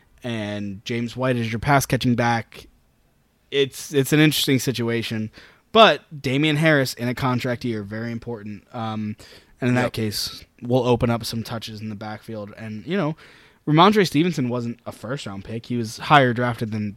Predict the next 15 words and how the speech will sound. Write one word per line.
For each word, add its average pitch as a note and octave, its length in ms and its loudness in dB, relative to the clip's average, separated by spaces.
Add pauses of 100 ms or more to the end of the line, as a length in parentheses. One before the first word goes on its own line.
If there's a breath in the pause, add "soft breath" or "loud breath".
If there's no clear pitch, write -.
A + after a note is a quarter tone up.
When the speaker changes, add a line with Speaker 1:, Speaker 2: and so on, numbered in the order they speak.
Speaker 1:
both A#2+ 180 -6
of G#2 120 -12
these C#3 200 -4
guys, A2+ 320 -6
but, A2 280 -6 (960 soft breath)
you D3 120 4
know, A2 120 2
who's B2 360 -2
to - 80 -10
say C3 160 0
they B2+ 140 0
couldn't C#3+ 240 -4
beat G2 140 -8
him G2+ 100 -6
out? G2+ 240 -8